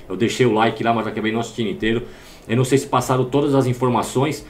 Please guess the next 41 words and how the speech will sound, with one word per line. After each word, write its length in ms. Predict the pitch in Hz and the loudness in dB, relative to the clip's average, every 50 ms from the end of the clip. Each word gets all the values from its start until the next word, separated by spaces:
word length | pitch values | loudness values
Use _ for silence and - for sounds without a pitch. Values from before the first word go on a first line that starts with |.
| - - - - - | -20 -20 -20 -18 -2
que 160 | - 131 135 | 4 6 6
o, 300 | 143 139 135 131 123 131 | 8 8 6 4 4 2
o 40 | 117 - | 0 -2
kit 280 | - - 143 135 - 143 | 0 0 0 0 2 0
imprensa 500 | 135 127 - 131 143 143 135 - 147 139 | -2 2 2 2 2 2 2 0 0 -2
tem 260 | - - 139 135 143 | 2 4 4 6 6
aqui, 340 | 139 - - 110 92 - - - - - - | 4 0 0 -2 -2 -2 -2 -8 -16 -10 -4
tá? 200 | 95 98 98 - - - - | -2 -2 -2 -2 -8 -12 -8
E 60 | 101 | -8
como 240 | 104 - 135 135 165 | 0 2 4 4 4
eu 180 | 175 135 143 139 | 4 4 4 2
faço 340 | 135 - 139 127 - - 120 | 4 2 2 0 2 -2 -4
parte 400 | - - 120 117 113 113 - 107 | 0 2 2 4 4 2 -2 -2
dos, 260 | 98 107 107 98 - | 0 0 0 0 0
dos 220 | - 101 98 95 - | -2 -6 -8 -6 -2
criadores 340 | 117 117 113 110 113 107 | 0 0 2 2 0 0
de 60 | 101 101 | 0 -2
conteúdo 440 | - 110 - - 107 104 104 98 | -4 -6 -2 0 0 2 2 0
da 120 | 98 104 104 | 0 0 0
Ultimate 500 | 107 107 - 110 104 107 110 107 - - | 0 0 0 -2 0 0 0 -2 -2 -4
Games, 420 | 82 98 123 143 143 110 - 90 | -4 0 0 0 0 0 -2 -2
né, 220 | 101 113 123 120 - - - - - - - - | -2 -2 -4 -4 -6 -12 -18 -20 -20 -20 -10 0
eu 100 | 165 175 | 4 4
espero 380 | 170 - - - 151 165 170 165 | 4 4 2 -2 -2 0 0 0
que 100 | - 151 | -2 -2
os 60 | 131 | -4
caras 200 | - 147 143 135 | -2 -2 0 2
me 100 | 135 127 | 2 2
mandem 240 | 127 127 127 120 120 | 2 2 2 2 0
a 40 | 110 | 0
key, 140 | - 139 | 0 0
eles 240 | 156 165 156 139 131 | 0 0 0 -2 -2
falaram 240 | - 143 135 139 135 | 0 0 0 0 0
que 80 | - 131 | -2 -2
talvez 300 | - 123 117 131 123 123 | -2 0 2 2 2 2
vão, 160 | 131 131 117 | 0 -2 0
vão 140 | 101 117 117 | 0 0 0
me 60 | 120 | 2
mandar 360 | 117 113 110 104 107 107 101 | 0 0 0 2 2 2 2
a 40 | - | 2
key, 320 | - - 123 139 151 - | 2 2 2 2 2 0